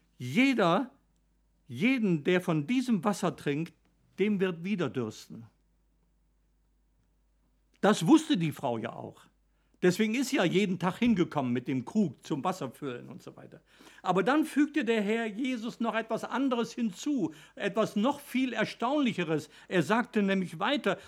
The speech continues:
"Wer aber von dem Wasser trinkt, das ich ihm geben werde, den wird in Ewigkeit nicht dürsten."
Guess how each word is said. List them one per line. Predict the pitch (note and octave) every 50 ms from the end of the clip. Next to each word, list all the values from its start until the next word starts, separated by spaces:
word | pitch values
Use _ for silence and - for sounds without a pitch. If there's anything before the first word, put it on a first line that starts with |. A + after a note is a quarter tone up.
| - -
"Wer | - D3 C3+ A#2+ D#3+ A#3 C#4 D4+ D4 C#4 C#4
aber | A3+ A3 A3 A3+ -
von | - - F#3+ F3 D#3+ C#3+
dem | C3 A#3 C#4+ D#4 D#4+ C4+ F#3
Wasser | - A3+ A#3+ - - A#3+ A3 F3 -
trinkt, | - - A#3+ C#4+ D4+ D4+ - - - -
das | A3+ A3 A3 -
ich | F3 - - B3 C#4 C4 - - - -
ihm | - G3+ F#3+ F3+ F3 D#3 B2+
geben | C3+ F3+ F#3+ G3 E3+ F3+ E3 D3+ C3+
werde, | C#3+ D#3 D3+ D3+ D3 C3 B2+ A#2+ - - - - - - _
den | - A#2+ A2+ G#2 G3 A#3 C4+ C#4+ C#4+ C4+ G#3 D#3
wird | F#3 G#3 A#3 C#4 - - -
in | - F#3 D#3 D#3+ E3
Ewigkeit | E3 - - A3+ B3 C#4 C#4 A3+ A#3 G#3+ E3+ - - - - - G3+ F#3+ G3 F#3 -
nicht | - E3+ F3+ F#3+ F3 - - _ _ _ -
dürsten." | E3+ E3+ E3 D#3+ - - - - - B2+ A#2+ A2+ - -